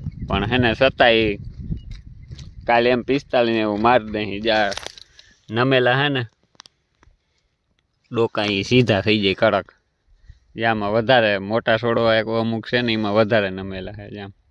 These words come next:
પડી ગયા એવું લાગે. બપોર પછી તો વાંધો ના આવે, બપોર પહેલાં એવું લાગે થોડુંક જો આમાં બધે.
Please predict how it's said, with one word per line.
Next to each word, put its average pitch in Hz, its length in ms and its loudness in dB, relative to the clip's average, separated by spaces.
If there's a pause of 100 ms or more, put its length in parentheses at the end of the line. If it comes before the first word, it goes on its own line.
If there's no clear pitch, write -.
(1120)
પડી 117 220 4
ગયા 104 240 0
એવું 101 300 2
લાગે. 95 300 -4 (1400)
બપોર 127 300 6
પછી 135 260 4
તો 139 80 -2
વાંધો 147 260 4
ના 156 180 2
આવે, 117 140 2
બપોર 120 320 2
પહેલાં 120 280 6
એવું 113 240 2
લાગે 107 300 -2
થોડુંક 95 320 -12
જો 104 140 -10
આમાં 90 280 -10
બધે. 95 200 -16